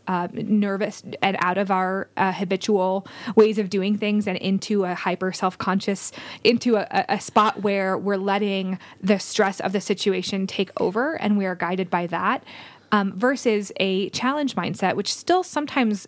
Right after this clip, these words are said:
involves a stress response and revolves, involves some of that bodily activation. But when you're appraising your body as rising to meet a challenge rather than being crushed,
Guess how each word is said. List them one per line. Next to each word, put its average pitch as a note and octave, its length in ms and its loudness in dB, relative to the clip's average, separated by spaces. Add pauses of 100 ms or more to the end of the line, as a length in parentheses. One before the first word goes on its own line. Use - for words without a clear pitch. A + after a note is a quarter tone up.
involves G3 380 2
a - 80 -6
stress - 260 -4
response A#3+ 360 0
and F#3+ 100 0
revolves, F3+ 440 -2 (120)
involves F#3 340 0
some G3+ 200 2
of F#3+ 80 0
that - 180 -2
bodily E3+ 360 0
activation. G3+ 800 -2 (280)
But A#3 100 8
when A#3 160 2
you're A3+ 160 0
appraising B3 540 0
your G3 100 -2
body G3 360 -2
as E3+ 120 -4
rising F3+ 480 0
to - 140 -6
meet E3+ 300 -4
a B3+ 80 -2
challenge C#4+ 600 -4 (240)
rather G3 400 2
than G3+ 160 -2
being F3 220 -2
crushed, - 560 -2